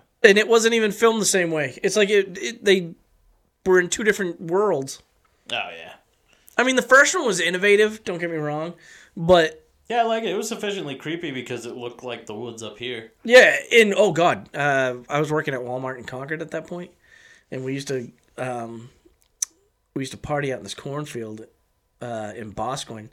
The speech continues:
Speaker 2: Yeah.
Speaker 1: And it was the same time this movie came around.
Speaker 2: Oh, fuck, yeah.
Speaker 1: And you're out there one night after you've watched the movie, and you're like, "Fuck this shit, I'm going home."
Speaker 2: Yeah, I lived in the middle of the woods in Samberton, and, uh, the,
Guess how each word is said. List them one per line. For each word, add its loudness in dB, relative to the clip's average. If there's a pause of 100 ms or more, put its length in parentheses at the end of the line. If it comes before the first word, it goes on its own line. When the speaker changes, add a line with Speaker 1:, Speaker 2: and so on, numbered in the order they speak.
Speaker 2:
Yeah. -8 (360)
Speaker 1:
And -4
it -8
was -4
the -8
same -4
time -6
this -12
movie -10
came -6
around. -4
Speaker 2:
Oh, -18
fuck, -18
yeah. -14
Speaker 1:
And -6
you're 4
out 2
there -4
one -6
night -6
after 0
you've -4
watched -2
the -6
movie, 0
and -4
you're -2
like, -6 (540)
"Fuck -10
this -6
shit, -4
I'm -10
going -8
home." -10
Speaker 2:
Yeah, -4
I -2
lived 0
in -6
the -8
middle -6
of -6
the -10
woods -10 (120)
in -16
Samberton, -12
and, -20
uh, -18 (1900)
the, -14